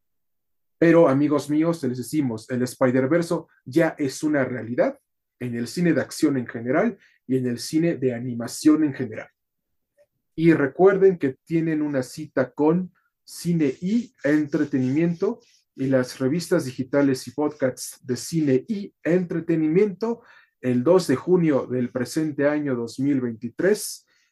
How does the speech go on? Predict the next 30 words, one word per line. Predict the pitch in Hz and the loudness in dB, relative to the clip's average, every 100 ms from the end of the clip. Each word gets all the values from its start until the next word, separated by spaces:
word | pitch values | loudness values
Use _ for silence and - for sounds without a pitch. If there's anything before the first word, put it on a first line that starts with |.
| _ _ | _ _
en | 156 185 - | 2 2 2
los | 131 123 127 | 0 0 -2
cinemas | - 190 185 175 185 151 | -2 2 4 2 -2 -4
W | 127 127 143 139 | -4 -2 -2 -4
T | 127 | -8
C, | - 139 120 | -4 -6 -6
Cinemas | - 190 180 156 127 127 | -8 -4 -2 0 -2 0
World | 147 175 170 | 2 2 2
Trade | 160 147 | -2 -2
Center, | 185 190 175 233 233 _ _ _ _ | -2 -2 0 -4 -4 _ _ _ _
en | 131 143 | -6 -2
donde | 175 170 160 | 0 2 2
les | 170 165 | 2 0
traeremos | 160 143 165 165 - | -2 0 0 -2 -4
nuestra | 147 160 160 127 | -6 -6 -2 -4
audio | - 143 160 170 | -2 -2 0 0
reseña | 139 - 147 156 160 120 | -2 -4 -4 -4 -4 -6
de | 117 | -10
Spider-Man | - - 170 190 202 196 226 220 | -10 0 6 6 4 2 -2 -4
a | 123 - | -8 -4
través | 123 120 196 226 - - _ _ | -4 2 0 0 -8 -16 _ _
del | 127 131 | -2 0
Spider-Verso. | 123 - 143 135 127 127 127 123 - 117 - _ _ _ _ _ | -2 -2 0 2 2 0 -2 -8 -12 -14 -18 _ _ _ _ _
Y | 131 | 2
recuerden | 143 139 175 196 190 180 | 2 2 4 4 4 4
que | 175 | 2
este | 170 170 | 0 -2
programa | 165 131 127 151 160 143 127 | -2 -2 2 2 2 -2 -6
está | 120 - - 151 - - | -8 -6 0 0 0 -6
patrocinado | - 156 208 208 151 147 156 139 190 | -8 -2 -2 0 -4 -2 0 -2 -4